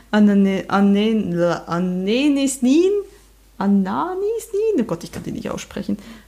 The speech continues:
Ähm, der Delta der Venus. Es gibt, ähm, es gibt, das gab's schon immer. Und das, natürlich haben wir eine ganze Pornoindustrie, ne, die auch noch existiert. Also so gesehen, dass halt Erotik in Fanfiction ist,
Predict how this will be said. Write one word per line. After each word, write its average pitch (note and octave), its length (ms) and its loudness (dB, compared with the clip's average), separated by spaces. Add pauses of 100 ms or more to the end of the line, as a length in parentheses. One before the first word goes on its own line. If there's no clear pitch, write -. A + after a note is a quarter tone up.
Ähm, G3 600 4 (180)
der G3 80 4
Delta G#3 340 2
der F3 200 -6
Venus. F3 420 -8 (220)
Es G3+ 120 -2
gibt, G3+ 260 0
ähm, G3 440 4 (140)
es - 100 -12 (320)
gibt, - 200 -10
das - 120 -10
gab's C4+ 200 2
schon A#3+ 160 4
immer. A3+ 300 2
Und G3 180 2
das, G3+ 100 -4
natürlich - 340 -2
haben G3+ 120 2
wir A3 80 4
eine G3 200 2
ganze F#3 300 -2
Pornoindustrie, E3 720 -2
ne, F#3+ 180 -2
die F3+ 160 -2
auch E3+ 120 -6
noch F3 100 -8
existiert. - 500 -10
Also G#3 120 2
so A3 100 2 (120)
gesehen, A#3+ 360 2 (260)
dass - 160 -6
halt G3+ 320 2
Erotik B3+ 680 0
in G3+ 120 2
Fanfiction A#3+ 680 -2
ist, G3 260 -4